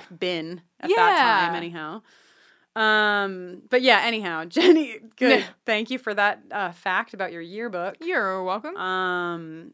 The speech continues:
Speaker 1: and then we get, and then we get Cordelia, who has realized, right, she's seen Miss Miller go down. She's seen Mitch go down. She's seen Harmony literally go down.
Speaker 2: The dots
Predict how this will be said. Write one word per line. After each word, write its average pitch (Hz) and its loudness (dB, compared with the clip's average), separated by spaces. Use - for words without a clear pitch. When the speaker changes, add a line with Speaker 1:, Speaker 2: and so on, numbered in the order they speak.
Speaker 1:
and 214 -6
then 269 2
we 349 2
get, 214 0
and 208 -14
then 214 -8
we 220 -6
get 196 -4
Cordelia, 175 -8
who 226 -4
has 180 -4
realized, 165 -4
right, 156 -6
she's 175 -12
seen 233 -6
Miss 202 -10
Miller 165 -8
go 160 -6
down. 143 -8
She's 196 -14
seen 220 -6
Mitch 180 -10
go 170 -6
down. 147 -10
She's 185 -14
seen 202 -12
Harmony 175 -8
literally 185 -6
go 175 -6
down. 208 -4
Speaker 2:
The 269 2
dots 311 4